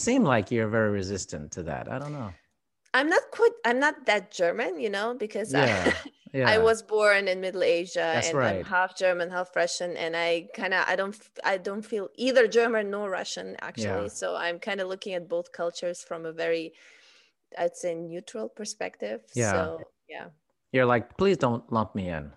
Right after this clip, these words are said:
Speaker 1: with that." <laughs> Like,
Speaker 2: <laughs>
Speaker 1: "Don't say that about me." <laughs>
Speaker 2: Well, I do have tendencies from both. That's
Speaker 1: Is this <laughs>
Speaker 2: Yeah, yeah.
Speaker 1: What's
Speaker 2: I
Speaker 1: the
Speaker 2: don't
Speaker 1: Russian
Speaker 2: think
Speaker 1: tendency? Is there a tendency there? I mean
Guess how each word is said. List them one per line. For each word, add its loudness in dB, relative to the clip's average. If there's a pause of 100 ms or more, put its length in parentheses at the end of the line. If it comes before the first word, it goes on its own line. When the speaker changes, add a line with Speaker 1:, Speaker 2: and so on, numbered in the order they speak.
Speaker 1:
with -10
that." -6
<laughs> 6
Like, 6 (340)
Speaker 2:
<laughs> -20
Speaker 1:
"Don't 4
say 6
that 6
about 4
me." -8 (140)
<laughs> 6 (800)
Speaker 2:
Well, 8 (120)
I 10
do 0 (120)
have 2
tendencies 2
from -4
both. 2
That's 2
Speaker 1:
Is 6
this 6
<laughs> -
Speaker 2:
Yeah, 4
yeah. 2 (180)
Speaker 1:
What's 8
Speaker 2:
I 6
Speaker 1:
the 10
Speaker 2:
don't 10
Speaker 1:
Russian 10
Speaker 2:
think 8
Speaker 1:
tendency? 6
Is 2
there 8
a 6
tendency 6
there? 6
I 2
mean 0